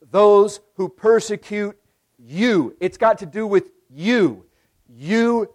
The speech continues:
need to take note of this. You need to take heart. You need to wake up. You need to open the eyes. You need to hear. "Bless those." To bless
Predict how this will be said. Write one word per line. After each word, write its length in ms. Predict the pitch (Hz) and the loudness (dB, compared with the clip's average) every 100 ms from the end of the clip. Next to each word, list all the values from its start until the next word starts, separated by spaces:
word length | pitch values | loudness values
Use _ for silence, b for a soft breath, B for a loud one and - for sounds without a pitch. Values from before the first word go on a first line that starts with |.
| - | -12
need 260 | 190 208 | -8 -6
to 60 | 180 | -8
take 360 | - 202 190 - _ | -2 0 0 -2 _
note 300 | 147 196 233 | -2 2 4
of 100 | 202 | 4
this. 320 | 220 220 220 - | 6 4 2 -10
You 220 | 165 220 | -6 -4
need 200 | 226 220 | -2 -6
to 60 | 175 | -8
take 320 | 190 180 - | -8 -10 -10
heart. 460 | 160 202 220 220 - b b _ | 2 4 6 2 -10 b b _
You 240 | 123 220 | -10 -6
need 220 | 233 233 | -2 -2
to 80 | 185 | -2
wake 340 | 170 196 190 214 | 0 0 0 4
up. 460 | 214 214 - _ _ | 4 4 -6 _ _
You 180 | 165 226 | -4 -2
need 160 | 233 | 0
to 100 | 214 | 2
open 340 | - 208 196 175 | 2 2 0 -6
the 160 | 170 | -2
eyes. 460 | 175 202 214 214 - _ _ _ | 2 2 2 -2 -6 _ _ _
You 220 | 135 214 | -8 -4
need 200 | 233 233 | -2 -2
to 60 | 175 | -2
hear. 540 | - 220 233 160 101 _ _ _ _ _ _ _ _ _ _ _ _ _ _ _ _ _ _ _ _ _ | -4 -4 0 0 -2 _ _ _ _ _ _ _ _ _ _ _ _ _ _ _ _ _ _ _ _ _
"Bless 720 | 110 104 175 226 226 - - _ _ _ 120 | _ 0 4 4 4 -6 -18 _ _ _ _
those." 800 | 139 208 165 110 92 - - _ _ _ _ _ _ _ _ - | 0 2 2 -2 -12 -20 -20 _ _ _ _ _ _ _ _ -12
To 100 | 175 | -6
bless 640 | 151 233 294 117 - | 4 6 6 2 -8